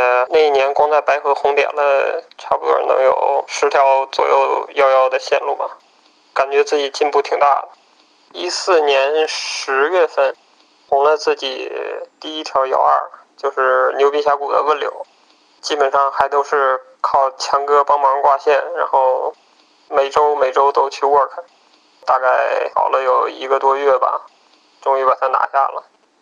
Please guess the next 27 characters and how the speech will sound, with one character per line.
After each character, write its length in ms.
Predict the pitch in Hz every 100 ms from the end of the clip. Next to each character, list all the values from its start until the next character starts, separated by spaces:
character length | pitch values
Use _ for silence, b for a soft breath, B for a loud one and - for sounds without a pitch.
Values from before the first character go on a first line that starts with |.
| -
那 80 | 143
天 280 | 143 135 135
还 160 | 131 127
是 80 |
挺， 200 | 127 - - - _ _ _
还 200 | - 143
是 200 | 143 135 _
挺 160 | - 135
高 180 | 135 139
兴 160 | -
的。 140 | 135 - _ _ _ _ _ -
然 140 | 139
后 360 | 143 143 135 131
一 140 | 147
四 160 | - 139
年 220 | 135 131
这 100 | 139
一 140 | 135
年， 560 | 131 - 131 131 127 - _ _ _ _ _
基 60 | 135
本 140 | 131
上 160 | 131 131
在 140 | 131
白 260 | 131 131 135
河 240 | 139 131
就 140 | 131 131
算 320 | 131 127